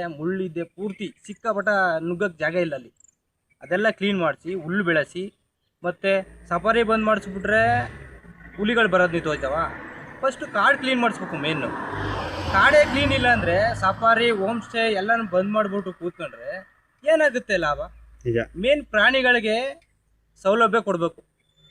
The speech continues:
Speaker 1: ಅವಕ್ಕೆ ಇರಕ, ಮೇವಿಗೆ, ಅವಕ್ಕೆ ಇರ್-, ತಿರುಗಾಡಕ್ಕೆ ಒಂದ್ ಸ್ವಲ್ಪ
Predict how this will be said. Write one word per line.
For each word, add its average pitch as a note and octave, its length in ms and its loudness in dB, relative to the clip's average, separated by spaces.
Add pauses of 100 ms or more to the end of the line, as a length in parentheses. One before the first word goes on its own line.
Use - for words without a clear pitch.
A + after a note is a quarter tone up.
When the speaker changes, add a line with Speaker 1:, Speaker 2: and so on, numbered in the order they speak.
Speaker 1:
ಅವಕ್ಕೆ F#3 260 -2 (100)
ಇರಕ, A3+ 220 0 (440)
ಮೇವಿಗೆ, G3+ 420 0 (580)
ಅವಕ್ಕೆ D#3 240 -6
ಇರ್-, F3 140 -8
ತಿರುಗಾಡಕ್ಕೆ G3+ 500 2 (360)
ಒಂದ್ G3 140 -14
ಸ್ವಲ್ಪ A3 160 -6